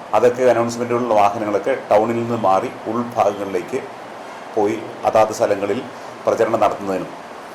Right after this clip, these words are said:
ഇനി ചെറിയ ഏതെങ്കിലും സ്ഥലത്ത്, ടൗൺ അല്ലാതെ ഉൾഭാഗങ്ങളിൽ എവിടെയെങ്കിലും സ്ഥലത്ത് വാഹനം നിർത്തിയിട്ട് അനൗൺസ്മെന്റ് നടത്തുകയാണെങ്കിൽ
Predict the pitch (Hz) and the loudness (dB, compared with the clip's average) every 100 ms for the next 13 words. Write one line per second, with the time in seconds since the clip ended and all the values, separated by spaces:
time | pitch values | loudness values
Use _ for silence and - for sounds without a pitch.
0 | - - - - 120 135 143 139 131 147 | -16 -16 -16 -4 0 2 0 4 4 6
1 | 165 147 143 143 127 107 - - 107 110 | 6 6 6 2 2 2 2 2 4 6
2 | 113 113 113 135 120 120 123 120 127 113 | 6 6 6 2 0 2 6 6 4 2
3 | 110 117 123 135 123 98 - 95 - - | 4 2 0 -2 2 2 2 -4 -4 -14
4 | - 104 104 113 110 107 - 143 110 - | 0 2 4 0 -2 -4 -2 -2 2 4
5 | 104 110 - 110 - - 110 107 104 101 | 4 0 -4 -8 -10 -12 -6 -4 0 0
6 | - 110 98 90 85 | 0 -4 -2 -4 -6